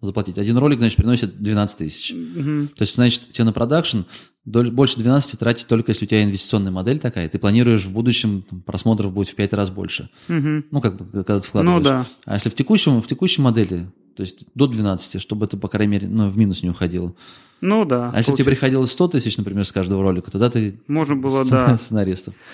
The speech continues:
Speaker 2: Да.
Speaker 1: Ясно.
Speaker 2: Либо, но там и, и не всегда, э,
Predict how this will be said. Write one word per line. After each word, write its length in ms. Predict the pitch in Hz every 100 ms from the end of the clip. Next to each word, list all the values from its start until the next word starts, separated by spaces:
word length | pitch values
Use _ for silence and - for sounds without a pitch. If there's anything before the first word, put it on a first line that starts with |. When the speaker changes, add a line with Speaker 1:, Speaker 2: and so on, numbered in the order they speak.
| - -
Speaker 2:
Да. 240 | 120 131 120 117 -
Speaker 1:
Ясно. 100 | 135
Speaker 2:
Либо, 340 | 185 180 185 185 - -
но 100 | 190
там 280 | 208 202 190
и, 200 | - 196
и 220 | - 190
не 100 | 202
всегда, 420 | 185 196 208 190
э, 260 | - 135